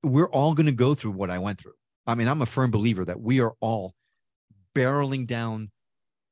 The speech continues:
a highway that is gonna end in a dead end that is gonna cause us a lot of pain and suffering. If all you ne-, need to do is take ten minutes of your day in the morning just to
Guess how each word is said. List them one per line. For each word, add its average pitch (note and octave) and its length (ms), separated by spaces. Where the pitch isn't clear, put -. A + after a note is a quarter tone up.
a A#2 120
highway A2 560
that G2 240
is C3+ 140
gonna A2 320
end C#3 480
in A#2+ 160
a G2 260
dead A#2+ 200
end G2 360
that A2 260
is A#2 180
gonna G#2 220
cause A2 480
us G2 240
a G#2+ 80
lot F#2 480
of G2+ 160
pain G2 560
and F#2+ 300
suffering. D2 480
If A2+ 200
all D#3+ 200
you F#3 60
ne-, E3+ 160
need D3 180
to C3+ 60
do B2 180
is D3 140
take G#2+ 300
ten D#3 240
minutes D3+ 200
of C3+ 100
your C3 80
day G#2+ 340
in A2+ 120
the A2 60
morning A2+ 420
just C3 320
to G#2+ 240